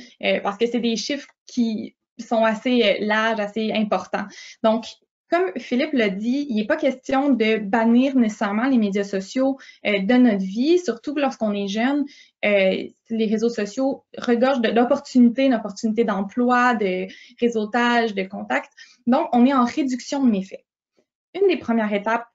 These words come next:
c'est d'être à l'écoute des jeunes, et ce, sans jugement. Euh, pa-, même si des fois les pratiques peuvent sembler étranges, d'être ouvert à c'est quoi leurs besoins. Puis ça, en, en tant qu'entreprise, ça peut être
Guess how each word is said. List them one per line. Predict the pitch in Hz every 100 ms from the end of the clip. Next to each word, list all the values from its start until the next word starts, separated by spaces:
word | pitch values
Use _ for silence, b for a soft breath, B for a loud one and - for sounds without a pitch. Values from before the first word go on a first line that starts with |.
| _
c'est | -
d'être | 240 262 - -
à | 226
l'écoute | 226 240 247 269 269 - - _ -
des | 202 208
jeunes, | 196 - - - _ _ _ -
et | 247
ce, | 240 320 339
sans | - - 262 294
jugement. | - 254 240 233 208 214 - B 370 285 233
Euh, | 202
pa-, | 202 -
même | 226 262 285
si | 285 277
des | 247
fois | 240 285
les | 262
pratiques | 226 214 277 240
peuvent | 226 226
sembler | 214 208 233
étranges, | - 220 208 247 262 277 269 B - - _
d'être | 233 240
ouvert | 285 262 262 302 262
à | 226
c'est | 233
quoi | 285 269
leurs | 226 226
besoins. | 190 185 214
Puis | 240
ça, | 302 330 277 -
en, |
en | 220
tant | 262
qu'entreprise, | 285 247 - 214 302 311
ça | 196
peut | 214
être | 247 254